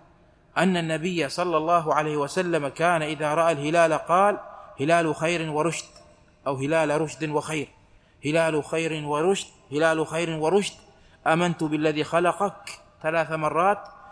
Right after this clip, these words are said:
ثم يقول: "الحمد لله الذي ذهب بشهر كذا وجاء بشهر كذا"، وهذه ضعيفة، أي: "اجعله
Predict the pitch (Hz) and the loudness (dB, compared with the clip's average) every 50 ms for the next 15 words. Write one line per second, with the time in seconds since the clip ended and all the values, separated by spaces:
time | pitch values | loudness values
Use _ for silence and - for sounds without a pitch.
0 | - - - - 156 160 160 156 151 - - 180 170 - - 175 180 160 165 170 | -20 -12 -8 -4 -2 0 0 0 0 0 0 -2 -2 0 -2 -2 -2 -2 -2 0
1 | 165 160 160 160 160 156 151 151 147 165 180 175 165 156 160 156 143 139 151 160 | 0 0 0 0 -2 -2 -4 -4 -2 -2 -2 -2 -2 -2 -2 -4 -6 -6 -8 -6
2 | 151 147 147 135 - 165 170 165 190 202 202 - - - _ _ - - _ - | -6 -6 -6 -4 -2 -2 0 0 0 0 -2 -4 -12 -20 _ _ -20 -20 _ -8
3 | - 135 135 143 165 151 143 147 135 131 - 160 147 143 139 131 - 147 135 120 | -6 -4 -2 0 0 0 0 -2 -6 -6 -8 -6 -6 -6 -6 -6 -6 -6 -8 -6
4 | 123 127 131 123 113 - - _ _ _ _ _ _ _ _ _ _ _ _ _ | -6 -6 -6 -8 -8 -12 -16 _ _ _ _ _ _ _ _ _ _ _ _ _
5 | _ _ _ _ _ _ _ _ _ _ _ _ _ _ _ _ _ - 143 180 | _ _ _ _ _ _ _ _ _ _ _ _ _ _ _ _ _ -10 -6 -6
6 | 175 160 185 190 165 147 - 131 127 110 117 117 - 127 117 113 - - _ _ | -4 -2 0 -2 -2 -2 -4 -6 -8 -8 -10 -12 -10 -10 -12 -12 -14 -18 _ _
7 | _ _ _ _ _ _ _ _ _ _ _ _ 135 156 151 139 123 135 135 160 | _ _ _ _ _ _ _ _ _ _ _ _ -2 -2 -2 0 0 0 0 0
8 | 151 131 131 156 196 202 | 2 2 2 2 2 0